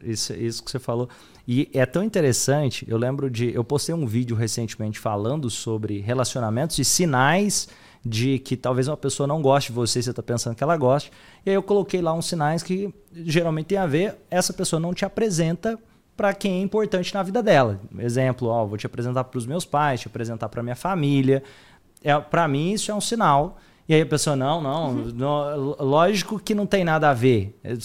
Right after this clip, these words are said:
Speaker 1: Ele não apresenta porque não quer. Ele nunca, é,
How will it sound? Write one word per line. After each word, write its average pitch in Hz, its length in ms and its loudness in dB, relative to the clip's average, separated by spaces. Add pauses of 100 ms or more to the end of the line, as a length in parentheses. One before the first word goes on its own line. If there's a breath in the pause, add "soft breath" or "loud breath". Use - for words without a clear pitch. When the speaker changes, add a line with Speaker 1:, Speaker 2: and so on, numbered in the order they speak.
(120)
Speaker 1:
Ele 131 180 2
não 143 120 4
apresenta 156 480 4
porque 196 280 -2
não 240 160 -2
quer. 123 340 2 (240 loud breath)
Ele 170 180 6
nunca, 190 960 4 (300 loud breath)
é, 147 600 4